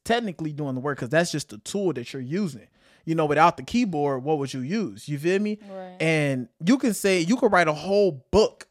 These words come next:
Speaker 1: you know what I'm saying? A whole book. But your pencil is the tool that you're using to get across the message that you want other people to hear.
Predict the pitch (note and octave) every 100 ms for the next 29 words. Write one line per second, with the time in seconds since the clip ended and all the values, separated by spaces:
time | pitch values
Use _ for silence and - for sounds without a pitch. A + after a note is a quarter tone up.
0 | _ E3 F#3+ F3+ E3 F3+ C#3+ D#3+ G#3 G#3+
1 | D#3 G#3+ - _ - _ D#3 D3 F3 D#3
2 | G3 A#3 - E3 D3 - C#3+ - C3 -
3 | F#3+ D3+ C#3 E3 C#3+ E3 E3 D3 C3+ C#3+
4 | - D3 - A#2+ C#3 D3+ C#3 A#2+ D3 C#3
5 | C3+ B2 - C#3+ C3+ C#3 B2 A#2 C3+ D#3+